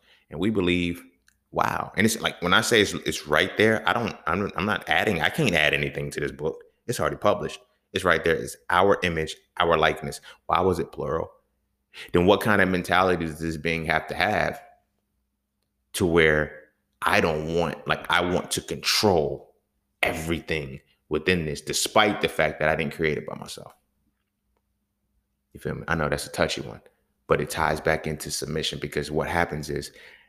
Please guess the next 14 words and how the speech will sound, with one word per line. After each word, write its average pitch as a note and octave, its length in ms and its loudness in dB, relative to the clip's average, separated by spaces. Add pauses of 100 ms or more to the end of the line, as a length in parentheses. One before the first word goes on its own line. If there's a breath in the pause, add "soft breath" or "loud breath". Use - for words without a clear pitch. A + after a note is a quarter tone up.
(160)
now F2 480 2 (1500)
it's - 240 0
like F2 220 2
he F#2+ 140 0
separates E2 720 4
his F2+ 160 0
creation E2 640 2 (600)
from D#2 160 0
everybody D2 520 0
else D2 140 2
that - 120 -10
helped - 200 -8
create D2 340 -4
it, - 180 -12